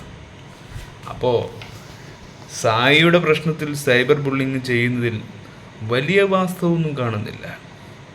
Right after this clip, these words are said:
ആവശ്യമില്ലാത്ത ഒരു സൈബർ അറ്റാക്ക്. ഒട്ടും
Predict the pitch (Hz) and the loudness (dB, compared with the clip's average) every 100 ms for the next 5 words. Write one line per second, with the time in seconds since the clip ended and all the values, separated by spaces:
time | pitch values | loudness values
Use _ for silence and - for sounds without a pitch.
0 | - - - - - - 113 143 170 175 | -20 -20 -20 -20 -20 -6 -2 2 2 2
1 | 175 156 143 135 131 127 151 - - - | 2 2 4 2 2 -2 -2 -8 -20 -20
2 | - - - - - - - 107 104 - | -20 -20 -20 -20 -20 -16 -8 -6 -4 0
3 | 107 107 104 104 - - - - - - | 0 2 0 -2 -8 -10 -12 -16 -18 -20
4 | - - - - - - - - - - | -20 -20 -20 -20 -20 -20 -20 -20 -20 -20
5 | - - - - - - - - - - | -20 -18 -18 -18 -20 -20 -18 -18 -18 -20
6 | - - - - - - - - - - | -20 -20 -20 -20 -20 -20 -20 -20 -20 -20
7 | - - - - - - 117 117 - - | -20 -20 -20 -20 -20 -16 -6 -6 -4 0
8 | 180 147 117 - | 2 2 -2 -8